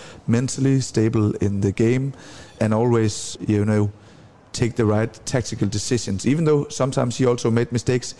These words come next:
but he know that it was just a wrong mistake at that point. I know if I keep stable in my mentality, I will make the right choice next time. Or if I not,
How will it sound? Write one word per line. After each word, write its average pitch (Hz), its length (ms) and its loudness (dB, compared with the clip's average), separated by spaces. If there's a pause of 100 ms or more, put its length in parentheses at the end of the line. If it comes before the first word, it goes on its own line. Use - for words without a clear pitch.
(320)
but 113 140 2
he 120 100 2
know 120 440 2 (100)
that 110 160 2
it 107 80 4
was 110 200 2
just - 400 -2 (220)
a 110 40 2
wrong 110 220 2
mistake 113 340 0
at 95 160 0
that 131 200 0
point. 143 320 -2 (360)
I 113 120 0
know 123 480 0
if - 160 0
I 101 60 0
keep 123 260 0
stable 127 440 2 (200)
in 107 120 0
my 107 140 2
mentality, 131 680 0 (440)
I 101 140 -2
will 104 120 2
make 110 180 2
the 104 160 0
right 101 180 2
choice 104 300 -2
next 113 160 -2
time. 98 340 -2 (180)
Or 104 160 2
if 101 140 -2
I 107 140 0
not, 120 360 -2